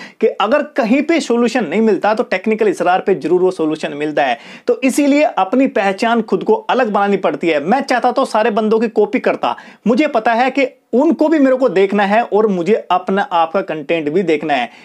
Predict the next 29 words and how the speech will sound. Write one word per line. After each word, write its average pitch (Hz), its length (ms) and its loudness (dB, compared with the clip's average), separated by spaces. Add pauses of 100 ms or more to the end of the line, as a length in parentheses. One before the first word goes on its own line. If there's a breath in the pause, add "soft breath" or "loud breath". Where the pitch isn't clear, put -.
(180 loud breath)
ये 254 300 2
सब 262 340 -2
देख 208 340 0
के 208 60 0
ही 214 340 0 (200 loud breath)
अगर 202 260 0
मैं 233 140 2
वीडियो 180 280 2
बनाऊंगा 170 380 0
तभी 208 460 -2
मेरे 247 180 2
को 226 160 2
लोग 196 220 0
बाग 165 200 -2
जानेंगे। 143 440 -2 (340 loud breath)
ये 262 220 2
ऐसी 226 500 -2
खास 220 380 -2
बात, 254 320 0
ऐसी 247 320 -2
इंपॉर्टेंट 247 720 0
इन्फॉर्मेशन 226 540 0
मैंने 196 240 0 (100)
आपको - 280 0
बताई 170 280 2
है। 165 200 0 (300 loud breath)
अगर 254 280 2 (120)
आप 247 240 4
भी 208 380 0